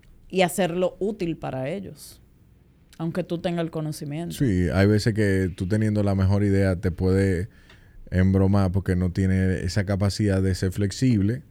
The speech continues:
Speaker 1: Ujú.
Speaker 2: y de saber cuándo no y cuándo sí. Y la impulsividad te hace cometer muchos errores. Y, y lamentablemente en la vida adulta... Eh,
Speaker 1: Te
Speaker 2: se
Speaker 1: pasa
Speaker 2: paga,
Speaker 1: factura.
Speaker 2: es con sangre que se
Speaker 1: Claro.
Speaker 2: paga. ¿Eso qué? Factura, sangre.
Speaker 1: Claro, claro.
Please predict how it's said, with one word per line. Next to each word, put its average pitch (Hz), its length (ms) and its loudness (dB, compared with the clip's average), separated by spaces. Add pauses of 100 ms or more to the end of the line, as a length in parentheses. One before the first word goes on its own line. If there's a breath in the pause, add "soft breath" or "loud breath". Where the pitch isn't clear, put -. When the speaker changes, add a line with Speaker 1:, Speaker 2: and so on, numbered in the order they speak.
(140 loud breath)
Speaker 1:
Ujú. 180 300 -6
Speaker 2:
y - 40 2
de 101 140 4
saber 98 300 0
cuándo 104 420 0
no 104 380 0
y 101 40 0
cuándo 90 320 -2
sí. 92 360 -2 (100)
Y 85 140 0
la 90 80 4
impulsividad 92 680 2
te 107 160 0
hace 98 260 0
cometer 101 340 -2
muchos 101 280 0
errores. 104 360 -2 (100)
Y, 95 360 2
y 98 180 0 (100)
lamentablemente 104 680 0
en 107 80 0
la 95 100 2
vida 113 220 4
adulta... 101 440 0 (840 loud breath)
Eh, 78 360 -2 (140)
Speaker 1:
Te 185 120 0
Speaker 2:
se 165 160 2
Speaker 1:
pasa - 20 4 (180)
Speaker 2:
paga, 101 100 2
Speaker 1:
factura. 156 400 -4
Speaker 2:
es - 60 -2
con 110 220 0
sangre 95 420 -4
que 73 100 -4
se 85 160 -2
Speaker 1:
Claro. 80 260 0
Speaker 2:
paga. 76 140 0
¿Eso 90 180 4
qué? 101 220 0
Factura, 98 640 2
sangre. 120 560 4
Speaker 1:
Claro, 170 200 -6
claro. 143 440 -12